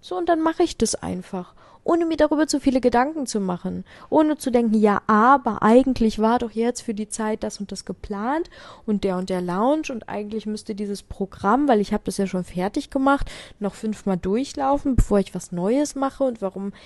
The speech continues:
investiere ich so viel Lebensenergie denn eigentlich in neue Dinge und warum möchte ich denn lieber live arbeiten, also live im Sinne von virtuell, äh, live, anstatt,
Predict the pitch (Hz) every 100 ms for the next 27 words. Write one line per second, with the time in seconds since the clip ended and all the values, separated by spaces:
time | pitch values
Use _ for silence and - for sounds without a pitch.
0 | - - 208 208 - 220 202 208 190 -
1 | 185 185 202 226 220 226 214 220 190 -
2 | 185 190 190 185 - 185 170 170 196 294
3 | 247 277 269 285 294 - - - 202 196
4 | 190 202 196 190 - 202 202 202 185 175
5 | 175 190 226 - 214 202 202 208 214 214
6 | - - - 190 196 185 175 202 208 196
7 | 202 196 - 190 185 180 180 - _ -
8 | 190 202 196 202 - 190 190 196 - -
9 | - - 196 185 - 190 180 185 208 220
10 | - - - _ _ - _ - 208 196
11 | - 196 190 - -